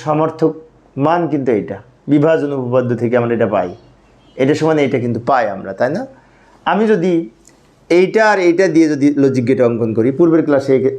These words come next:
অঙ্কন করে দেখিয়েছিলাম, তাহলে সেটি হবে যৌগিক লজিক গেটের মাধ্যমে হাফ অ্যাডার উপস্থাপন। আর আমি যদি এই যে এইটা সমান যে এইটা পেলাম, এ নট বি প্লাস এ, এ বি নট, এইটা আর এইটা দিয়ে যদি অঙ্কন করি, তাহলে সেটি হবে মৌলিক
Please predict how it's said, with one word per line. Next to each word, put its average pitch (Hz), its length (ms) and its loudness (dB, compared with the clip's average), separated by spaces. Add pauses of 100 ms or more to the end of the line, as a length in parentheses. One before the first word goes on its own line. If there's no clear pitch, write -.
অঙ্কন 120 240 -2
করে 117 200 2
দেখিয়েছিলাম, 120 480 0 (480)
তাহলে 135 240 0
সেটি 147 220 2
হবে 156 120 2 (140)
যৌগিক 170 400 2
লজিক 147 260 2
গেটের 131 280 2
মাধ্যমে 110 360 0
হাফ 104 100 -2
অ্যাডার 101 260 0
উপস্থাপন। - 440 -10 (840)
আর 170 60 0 (100)
আমি 185 200 -2
যদি 170 200 2 (400)
এই 175 100 2
যে 190 60 2 (100)
এইটা 202 240 2
সমান 214 240 2
যে 208 120 4
এইটা 196 240 2
পেলাম, 156 260 2 (880)
এ 190 100 2
নট 233 160 2 (100)
বি 196 60 2 (100)
প্লাস 175 200 2 (180)
এ, 185 40 4 (300)
এ - 80 4
বি 180 160 4
নট, 135 200 0 (1400)
এইটা 196 200 2
আর 220 120 2
এইটা 202 180 2
দিয়ে 208 180 4
যদি 185 200 2
অঙ্কন 143 220 -2 (100)
করি, 98 160 -4 (800)
তাহলে 139 240 2
সেটি 139 200 0
হবে 127 180 0 (540)
মৌলিক 180 320 0